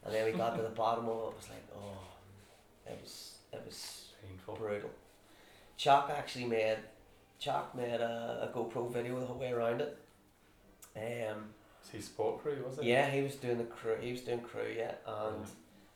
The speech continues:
Speaker 1: there's a video of me coming down the other end of Memore Gap.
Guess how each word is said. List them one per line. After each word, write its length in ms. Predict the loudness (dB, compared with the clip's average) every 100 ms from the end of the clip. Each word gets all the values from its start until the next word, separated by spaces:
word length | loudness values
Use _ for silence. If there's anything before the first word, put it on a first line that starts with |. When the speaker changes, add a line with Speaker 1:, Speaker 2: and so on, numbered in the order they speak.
| -14
Speaker 1:
there's 140 | -10
a 20 | 0
video 340 | 2 4 2
of 80 | 2
me 160 | -2 -8
coming 200 | -8 -6 0
down 480 | 2 2 2 0 -4 -12 -18 -6
the 120 | 0
other 220 | 2 2
end 280 | 4 4 4
of 120 | 0 0
Memore 480 | -2 0 0 0 0
Gap. 320 | -2 -2 -4